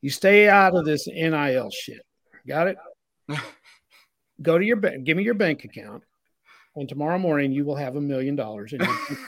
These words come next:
Speaker 2: <laughs>
Speaker 1: Now, I'm not gonna tell you where it came from, but you're gonna have it. You stay out of this N I L shit, and, and here's your million bucks, and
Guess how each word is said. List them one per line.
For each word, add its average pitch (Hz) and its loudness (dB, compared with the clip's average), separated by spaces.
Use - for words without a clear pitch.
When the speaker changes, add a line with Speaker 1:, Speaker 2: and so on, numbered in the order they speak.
Speaker 2:
<laughs> 254 6
Speaker 1:
Now, 170 2
I'm 180 4
not 240 4
gonna 254 4
tell 254 4
you 254 4
where 233 6
it 226 -10
came 269 0
from, 110 -16
but 147 -10
you're 170 -8
gonna 208 -2
have 208 2
it. 170 -6
You 156 -10
stay 160 -2
out 185 0
of 233 -2
this 240 -6
N 226 -4
I 208 -4
L 202 -4
shit, 135 -12
and, 139 -14
and 139 -10
here's 180 -4
your 220 -4
million 220 -2
bucks, 160 -2
and 160 -4